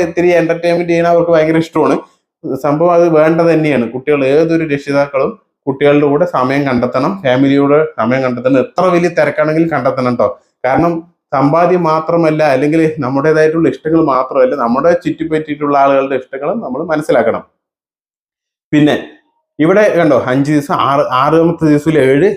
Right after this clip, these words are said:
ഏഴാമത്തെ ദിവസം കഴിഞ്ഞ എട്ട്, എന്താ ഇവിടെ കണ്ടോ, ഏഴാമത്തെ ദിവസം ഇവിടെ, ആ, ആറ്, എട്ട്, പത്ത്, പന്ത്രണ്ട്, ഒരുപാട് വീഡിയോസ് ഈ മാസം ഗ്യാപ്പ് വിട്ട്, ഗ്യാപ്പ് വിട്ട് എടുക്കാൻ തുടങ്ങി. കാരണം ഈ വർക്കുകളും കു-, കുട്ടികളുടെയുള്ള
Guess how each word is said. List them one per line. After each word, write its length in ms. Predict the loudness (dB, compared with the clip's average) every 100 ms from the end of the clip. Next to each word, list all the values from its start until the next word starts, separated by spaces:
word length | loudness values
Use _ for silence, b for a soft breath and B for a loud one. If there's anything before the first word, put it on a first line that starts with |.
| -6 _ 0
ഏഴാമത്തെ 380 | 2 2 0 -2
ദിവസം 240 | -2 -2
കഴിഞ്ഞ 180 | -2 0
എട്ട്, 220 | 0 -2 -8 _ _
എന്താ 200 | -4 0
ഇവിടെ 160 | 2 2
കണ്ടോ, 200 | 0 -6 -16 _ _ _ -2
ഏഴാമത്തെ 360 | 0 2 0 0
ദിവസം 180 | 0
ഇവിടെ, 160 | 0 2
ആ, 100 | 0 -2 -4
ആറ്, 320 | -2 0 0 -2 -8 -2 0
എട്ട്, 300 | 0 0 0 0
പത്ത്, 380 | -2 -4 -2 -2 0
പന്ത്രണ്ട്, 480 | -2 -2 -4 -2 -4 B B B _
ഒരുപാട് 560 | -2 0 2 2 2 0 0
വീഡിയോസ് 460 | 0 2 0 0
ഈ 60 | -2
മാസം 380 | 0 -2 -4 -12 -16 -4
ഗ്യാപ്പ് 320 | -2 0 0
വിട്ട്, 200 | 0 0
ഗ്യാപ്പ് 320 | 2 0 0 -2
വിട്ട് 180 | -2 -2
എടുക്കാൻ 260 | -2 -2 0
തുടങ്ങി. 280 | 0 -2 -6 _
കാരണം 300 | -4 -4 -6 -6
ഈ 80 | -2
വർക്കുകളും 540 | 0 -2 -2 0 0 -2 _ _ _ _
കു-, 200 | -18 -16 -6
കുട്ടികളുടെയുള്ള 840 | -2 0 2 2 2 2 2